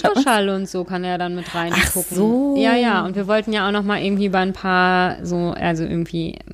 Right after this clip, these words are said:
Speaker 2: die wollten ja auch noch mal mit mir über mein Immunologie-Ergebnis noch mal irgendwie, das wollte sie sich noch mal angucken und so. Und dann hab ich gedacht, ja gut, aber da will ich auch, dass er dabei ist.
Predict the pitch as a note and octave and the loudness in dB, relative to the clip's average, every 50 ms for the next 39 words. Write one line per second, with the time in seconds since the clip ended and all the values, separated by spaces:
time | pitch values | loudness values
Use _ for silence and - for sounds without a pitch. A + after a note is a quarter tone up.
0 | F3 F3+ - - - - - - - - - - - - E3 E3+ F3+ F#3 F3+ F#3 | -14 -14 -14 -16 -18 -18 -18 -20 -20 -20 -20 -14 -8 -4 2 2 4 4 4 2
1 | F3 C3+ E3 F3+ F#3 F#3 F3 F3 F3 F3 E3+ F3+ F3 F3+ F3 E3+ D#3+ D#3+ D#3+ - | 2 2 2 2 2 2 2 0 0 0 2 2 2 2 2 2 2 2 0 0
2 | - F3+ F3+ F3+ F3+ F3 E3+ E3 E3 E3 E3 E3 - F3 G#3+ B3 C4 A#3+ - - | 0 2 2 2 2 2 2 2 2 2 0 -2 -4 -6 -4 -4 -2 -2 -2 -6
3 | - - - G3 G3+ G3 G#3+ G#3+ G#3 G#3+ A3 G3+ - G3+ G3+ G#3+ G3+ D#3+ F#3 G3 | -6 -4 0 0 2 4 4 2 2 0 -2 -2 -2 0 0 2 2 2 2 2
4 | G3 F#3+ F#3+ - G3 G3 F#3+ G3+ F#3+ F#3 F#3 G3 G3 - F#3 F#3 F#3 F#3 - - | 2 0 0 2 2 2 4 4 2 2 2 0 0 0 -2 0 0 0 0 0
5 | F#3 F#3+ F3+ F#3+ F#3 - F#3+ F3+ F3 F3+ F3+ - F#3+ F#3+ F#3+ F#3 F3 D#3+ F3 F#3 | 0 0 0 -2 -2 -2 -2 0 0 -2 0 2 2 4 4 4 2 2 2 0
6 | E3+ D#3+ - E3 D#3+ D#3+ - D#3 D#3+ - G#3 A#3+ - F3+ D#3 D#3+ D#3 D#3 E3+ G3+ | -2 -2 -4 -4 -4 -4 -4 -6 -4 -2 0 2 2 4 4 2 2 0 -2 -2
7 | - - A#3+ B3 - - D#3+ - D3+ D#3 D#3 D#3 D3 D#3+ D#3+ E3 - - - - | 0 0 0 0 0 -2 -2 -2 -2 0 0 -2 -2 -2 -2 -2 -2 -4 -8 -12